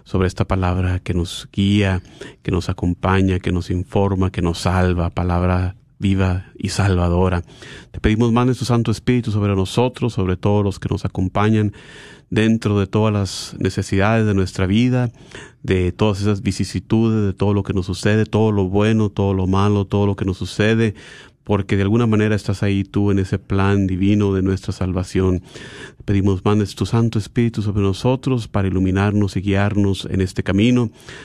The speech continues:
para que podamos ser buenos testigos de tu amor en esta sociedad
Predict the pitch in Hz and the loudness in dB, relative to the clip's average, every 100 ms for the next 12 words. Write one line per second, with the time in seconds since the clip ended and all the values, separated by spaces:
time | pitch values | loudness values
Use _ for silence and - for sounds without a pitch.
0 | - - 104 98 - 113 120 - 123 113 | -8 -4 -2 -2 0 2 2 2 0 2
1 | 117 123 120 - 104 - 123 127 127 117 | 2 2 0 -2 -4 0 0 2 0 0
2 | 107 104 98 110 151 151 _ _ _ _ | -2 0 2 2 2 -2 _ _ _ _
3 | _ _ _ - - - 101 98 - 98 | _ _ _ -18 -12 -2 2 2 0 -2
4 | 92 95 90 92 104 101 | 0 0 2 2 2 0